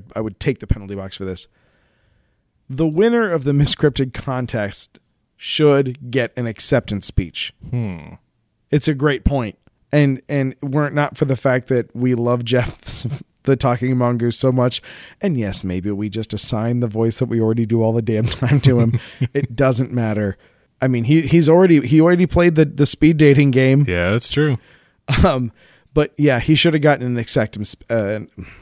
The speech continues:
Speaker 1: he should have gotten an acceptance speech.
Speaker 2: A vasectomy.
Speaker 1: He
Speaker 2: He
Speaker 1: should have
Speaker 2: should have
Speaker 1: gotten a,
Speaker 2: gotten a
Speaker 1: a vasectomy speech. He really should have gotten that, and we robbed that from him. But I'm, qu-, I am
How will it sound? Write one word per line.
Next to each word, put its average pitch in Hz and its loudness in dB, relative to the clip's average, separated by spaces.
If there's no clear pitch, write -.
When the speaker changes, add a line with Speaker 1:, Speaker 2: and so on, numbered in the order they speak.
Speaker 1:
he 170 0
should 180 6
have 160 4
gotten 123 2
an 113 -2
acceptance 101 -4
speech. - -8
Speaker 2:
A 139 -4
vasectomy. 117 -6
Speaker 1:
He 180 2
Speaker 2:
He 220 2
Speaker 1:
should 240 2
have 196 2
Speaker 2:
should - 0
have - -
Speaker 1:
gotten 180 0
a, 135 -2
Speaker 2:
gotten - -20
a 135 2
Speaker 1:
a 135 2
vasectomy 113 -2
speech. - -8
He 175 0
really 180 2
should 147 0
have 131 -4
gotten 120 -4
that, 117 -6
and 113 -6
we 110 -8
robbed 131 0
that 123 -2
from 123 -4
him. 120 -4
But 131 -4
I'm, 156 2
qu-, - -10
I 156 2
am 139 -2